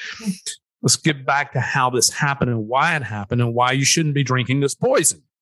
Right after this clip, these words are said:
Speaker 2: right, that you see in the grocery store and wine shops. You have this massive corporate consolidation fueled by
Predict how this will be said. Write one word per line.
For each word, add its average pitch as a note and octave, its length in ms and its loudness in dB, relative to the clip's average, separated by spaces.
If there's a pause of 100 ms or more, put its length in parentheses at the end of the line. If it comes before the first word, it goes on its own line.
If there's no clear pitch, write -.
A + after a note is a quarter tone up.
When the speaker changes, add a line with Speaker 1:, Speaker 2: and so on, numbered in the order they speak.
(400)
Speaker 2:
right, A#2+ 300 -2
that C3 160 -2
you B2+ 100 -6
see B2+ 200 0
in B2 80 -4
the B2+ 40 -6
grocery D3 380 2
store A2+ 460 0
and B2+ 160 0
wine C#3 240 0
shops. - 500 -4 (840)
You E3+ 80 2
have D#3+ 80 2
this C#3+ 160 2
massive D#3 480 0
corporate C3 380 0
consolidation G#2 800 0
fueled D3+ 340 0
by A#2 220 2